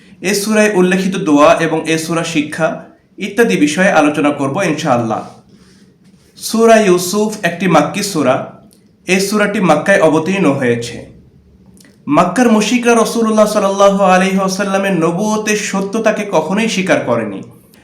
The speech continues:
তারা সবসময় চেষ্টা করেছে রাসূলুল্লাহ সাল্লাল্লাহু আলাইহি ওয়াসাল্লামকে মিথ্যা প্রতিপন্ন করার জন্য। এক পর্যায়ে মক্কার মুশরিকরা ইহুদিদের কাছে পরামর্শ চাইল, "মোহাম্মদকে সাল্লাল্লাহু আলাইহি ওয়াসাল্লাম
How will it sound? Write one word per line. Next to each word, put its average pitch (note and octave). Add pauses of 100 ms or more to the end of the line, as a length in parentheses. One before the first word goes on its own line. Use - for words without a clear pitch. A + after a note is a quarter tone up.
(220)
তারা G#3
সবসময় A#3+
চেষ্টা A#3
করেছে G#3+
রাসূলুল্লাহ G3
সাল্লাল্লাহু F3+
আলাইহি E3+
ওয়াসাল্লামকে F3+
মিথ্যা F#3
প্রতিপন্ন F3+
করার B2+
জন্য। G#2+ (840)
এক G3
পর্যায়ে B3
মক্কার A3
মুশরিকরা A3
ইহুদিদের A3+
কাছে G3+
পরামর্শ F#3
চাইল, E3+
"মোহাম্মদকে G3+
সাল্লাল্লাহু E3+
আলাইহি D#3
ওয়াসাল্লাম E3+